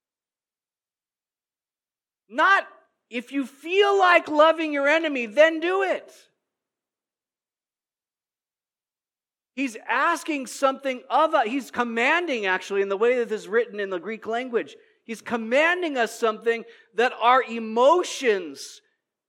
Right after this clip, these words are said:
likely will not match up with. When somebody hates me and is cursing me and is doing wrong to me and they're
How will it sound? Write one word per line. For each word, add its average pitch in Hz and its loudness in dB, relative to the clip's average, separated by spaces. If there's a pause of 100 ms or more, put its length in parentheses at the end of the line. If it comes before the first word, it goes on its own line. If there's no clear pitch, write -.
(320)
likely 247 2
will 220 0
not 254 -2
match 302 -2
up 330 0
with. 320 -4 (2500)
When 247 2
somebody 339 2
hates 285 -2
me 226 -4
and 202 -2
is 196 -8
cursing 330 -4
me 240 -6
and 202 -6
is 190 -4
doing 294 -4
wrong 320 0
to 302 -4
me 247 -6
and 226 -4
they're 208 0